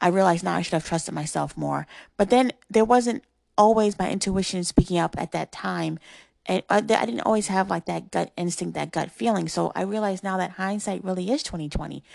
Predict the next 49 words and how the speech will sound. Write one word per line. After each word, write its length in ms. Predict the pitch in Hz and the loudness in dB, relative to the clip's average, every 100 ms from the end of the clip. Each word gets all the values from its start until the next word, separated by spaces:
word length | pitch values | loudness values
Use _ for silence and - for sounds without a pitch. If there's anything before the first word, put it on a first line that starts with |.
| - - | -20 -14
because 240 | - 202 196 | -6 -2 0
I 80 | |
look 320 | 190 185 233 - | 0 2 0 0
back 280 | 202 196 | -2 -2
now 380 | 190 208 254 226 | -6 -4 -2 -2
and 160 | - 180 | -2 -2
after 240 | 180 - | -4 -2
l-, 60 | 180 | -4
reading 680 | 170 175 180 233 240 208 180 | -2 -4 -2 0 0 0 -2
and 100 | 170 | -4
educating 380 | 190 226 208 - | -6 -6 -8 -4
myself 540 | 165 - 165 160 - - - - | -6 -4 -4 -4 -6 -20 -20 -6
about 380 | 196 170 165 - | 0 0 0 -6
the 80 | 160 | -4
different 340 | 180 175 202 | -2 -2 -2
mental 240 | 190 175 175 | -6 -4 -4
pathologies 680 | 180 165 156 160 175 170 | -4 -4 -2 -2 -4 -4
of 140 | 160 - | -6 -6
people, 320 | 180 - 175 | -8 -2 -2
the 100 | 160 | -2
way 220 | 156 165 | -2 -2
some 240 | 170 170 | -2 -6
people 300 | 165 175 - | -4 -4 -2
think, 440 | 156 - 170 170 - _ - - - - | -4 -2 -2 -2 -6 _ -20 -20 -18 -6
uh, 60 | |
the 80 | 170 | -4
different 340 | 170 180 - | 0 -2 0
personality 640 | - 175 - 160 147 160 170 | 0 0 -4 -8 -6 -6 -6
types 320 | 165 156 - | -10 -10 -10
that 120 | 156 | -8
are 120 | 151 | -6
out 240 | 170 185 - | -4 -6 -4
there, 280 | 160 156 170 - _ _ | -4 -4 -8 -16 _ _
I 80 | 185 | 0
realize 460 | 180 220 208 190 190 | 4 4 4 2 -2
now 380 | 185 185 196 196 | -2 0 0 0
that, 520 | 185 180 165 170 - _ _ _ | 0 -2 0 -6 -10 _ _ _
yes, 320 | - 208 190 - | 0 4 4 4
there 180 | 185 | -2
were 240 | 190 214 226 | 4 6 8
warning 380 | 202 165 160 160 | 8 6 2 0
signs 320 | 160 156 156 | 0 0 -2
and 100 | 151 | -4
red 140 | 143 | -4
flags 320 | - 151 147 | -2 -2 -2
that 100 | 151 | -4
I 80 | 139 | -4
missed, 380 | 143 147 156 - | -4 -4 -4 -4
and 240 | 160 156 | -4 -4